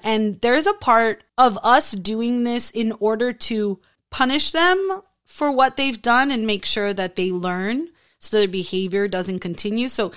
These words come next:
it's a space of holding people accountable for their actions or what they say.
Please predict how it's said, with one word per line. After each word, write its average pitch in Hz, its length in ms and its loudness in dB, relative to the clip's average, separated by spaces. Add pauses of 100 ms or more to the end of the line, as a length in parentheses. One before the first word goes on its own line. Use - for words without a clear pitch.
(160)
it's 254 160 -2
a 294 40 -2
space 277 560 0
of 427 140 -2
holding 202 440 0
people 190 320 -4
accountable 185 680 -4
for 220 340 0
their 285 180 -2
actions 240 600 -4
or 190 100 -2
what 175 260 -6
they 175 140 -6
say. 269 480 -4